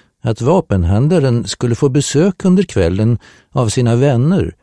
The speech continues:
som han alltid fick på torsdagskvällar. Kärnan bland medlemmarna i Vargöns pistolskytteklubb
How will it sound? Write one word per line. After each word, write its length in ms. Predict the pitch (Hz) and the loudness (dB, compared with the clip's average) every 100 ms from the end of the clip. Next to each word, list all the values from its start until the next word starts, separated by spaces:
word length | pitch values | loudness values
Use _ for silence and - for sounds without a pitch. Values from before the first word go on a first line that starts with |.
| _ | _
som 180 | - 139 | -4 0
han 120 | 139 | 2
alltid 480 | 156 170 101 107 143 | 2 0 0 -2 -2
fick 300 | 131 92 - | -2 -2 -4
på 120 | - | -8
torsdagskvällar. 960 | 82 104 104 95 82 - 85 82 85 - _ _ _ _ _ _ _ _ _ _ _ _ | -4 -2 -2 -2 -4 -4 -6 -4 -6 -8 _ _ _ _ _ _ _ _ _ _ _ _
Kärnan 720 | - - 156 147 190 143 92 | -6 0 2 4 4 2 2
bland 340 | 82 95 104 117 | 0 0 2 2
medlemmarna 760 | 127 82 80 82 85 87 98 | 2 0 -2 -2 0 0 2
i 100 | 101 | 0
Vargöns 960 | 90 92 127 76 69 78 85 90 85 - | 0 0 0 -2 -2 -2 -2 -2 -4 -6
pistolskytteklubb 1200 | - 90 127 120 92 87 - 78 92 120 135 | -8 -6 -2 -2 0 -4 -4 -6 -2 -2 -2